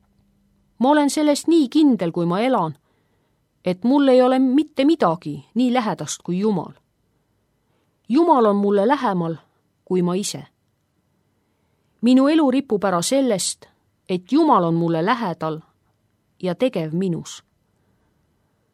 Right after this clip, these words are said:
Ta on seda ka kivis ja puus, aga need ei tea seda. Tunneks puu Jumalat ja teaks, kui lähedal Jumal on talle, nagu peaingel on sellest teadlik.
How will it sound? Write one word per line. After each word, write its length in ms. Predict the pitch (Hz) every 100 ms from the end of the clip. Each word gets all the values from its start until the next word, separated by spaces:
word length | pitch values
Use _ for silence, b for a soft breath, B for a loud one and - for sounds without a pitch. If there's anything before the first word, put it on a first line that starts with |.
| _
Ta 80 | 269
on 80 | 285
seda 300 | 339 294 285
ka 120 | 285
kivis 420 | - 339 277 180
ja 100 | 170
puus, 600 | - 277 240 160 - - _ _ _ _ _ _ _ _ _ -
aga 180 | 180
need 260 | 233 254 190
ei 100 | 175
tea 260 | 240 247 147
seda. 260 | - 170 - _ _ _ _ _ _ _ _ _ _ _ _ _ _ _ -
Tunneks 520 | 330 339 190 - - -
puu 240 | 247 202
Jumalat 760 | 185 226 175 151 147 _ _ _ _
ja 140 | 202 196
teaks, 580 | 302 262 165 - -
kui 180 | - 196
lähedal 400 | 240 240 175 165
Jumal 340 | 196 220 180 165
on 160 | 165
talle, 420 | 175 202 165 123 - _ _ _ _ _ _ _ -
nagu 240 | 202 208
peaingel 720 | 180 294 247 208 240 180 165
on 100 | 160
sellest 380 | 156 170 156 -
teadlik. 560 | - 196 151 - - -